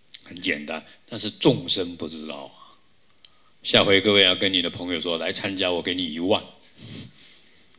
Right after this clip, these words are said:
啊，你做老板的，你来参加，我给你加薪水，一个月六天加六万，你还赚多了，我跟你讲。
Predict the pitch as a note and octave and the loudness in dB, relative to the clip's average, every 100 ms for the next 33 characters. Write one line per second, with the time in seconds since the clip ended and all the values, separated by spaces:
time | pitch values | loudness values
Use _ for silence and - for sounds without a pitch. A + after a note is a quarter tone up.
0 | - E2+ E2+ D#2+ D#2+ E2+ A2+ F#2 G2 F2+ | -10 -2 -2 -2 -4 2 6 6 6 4
1 | F2 E2+ E2 F#2+ - G2+ F#2+ F#2 F#2 F#2 | 2 0 -2 -4 -2 -4 0 0 0 -4
2 | G2+ F2 G#2 F#2 A#2 A2 - - - - | -4 0 2 4 2 2 -2 -6 -18 -20
3 | - - - _ _ - G#2 G#2+ A#2+ A2 | -20 -20 -20 _ _ 0 6 8 8 6
4 | G2+ G2+ G#2 G#2 G2 A2+ F2+ F#2+ - - | 4 2 0 2 4 4 6 2 0 -14
5 | - - - F2 F2 - F#2+ - E2+ E2 | -20 -14 -10 -8 -2 -2 -2 -2 0 2
6 | D2+ C#2+ C2+ D2 C#2+ C#2+ | 0 -6 -12 -16 -16 -16